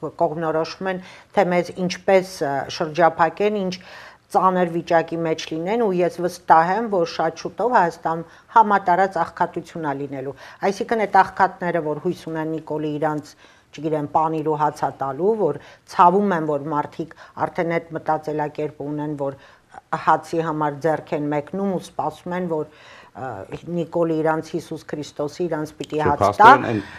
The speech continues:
Speaker 1: այսինքն՝ այդ մուրացկան <clears throat> հոգեբանությունը, այսինքն՝ այդ ժողովուրդը իրա քթից են կողմ աշխարհում չի տեսնում ինչ ա կատարվում, չի տեսնում, որ երկրներում մարդիկ կարող են արժանապատիվ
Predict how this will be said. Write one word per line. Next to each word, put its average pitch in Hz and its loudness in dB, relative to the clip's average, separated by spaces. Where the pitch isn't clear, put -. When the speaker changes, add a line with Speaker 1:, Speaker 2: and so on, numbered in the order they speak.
Speaker 1:
այսինքն՝ 190 0
այդ 190 -2
մուրացկան 196 2
<clears throat> 233 6
հոգեբանությունը, 175 2
այսինքն՝ 196 -2
այդ 175 -4
ժողովուրդը 185 2
իրա 175 4
քթից 175 -6
են 170 -4
կողմ 208 2
աշխարհում 185 2
չի 196 -8
տեսնում 170 0
ինչ 185 -2
ա 175 -2
կատարվում, 135 -4
չի 190 -6
տեսնում, 190 -2
որ 185 2
երկրներում 180 2
մարդիկ 180 2
կարող 180 4
են 180 0
արժանապատիվ 170 0